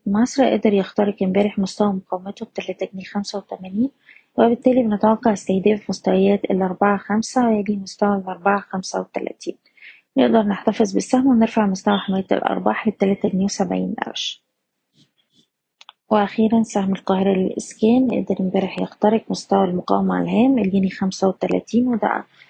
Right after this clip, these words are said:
قمته لسنة ألفين تلاتة وعشرين. السهم بيستهدف مستويات الجنيه أربعة وأربعين والجنيه ونص. نقدر نحتفظ ونرفع مستوى حماية الأرباح للجنيه وتلاتين قرش.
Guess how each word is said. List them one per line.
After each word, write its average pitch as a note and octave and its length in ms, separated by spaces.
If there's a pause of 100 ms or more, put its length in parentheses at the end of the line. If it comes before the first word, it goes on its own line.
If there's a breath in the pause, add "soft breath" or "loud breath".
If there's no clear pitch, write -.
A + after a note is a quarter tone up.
(220 soft breath)
قمته G#3 380
لسنة F#3+ 420
ألفين F#3+ 320
تلاتة F#3+ 380
وعشرين. F#3+ 580 (460)
السهم G3+ 300
بيستهدف G3 480
مستويات G3 460
الجنيه G3 360
أربعة F#3+ 300
وأربعين F#3+ 400
والجنيه F3+ 380
ونص. F3+ 500 (380)
نقدر G3 300
نحتفظ A3+ 580
ونرفع G#3 400
مستوى G3 380
حماية F#3 400
الأرباح - 560
للجنيه F#3 320
وتلاتين F#3+ 640
قرش. - 400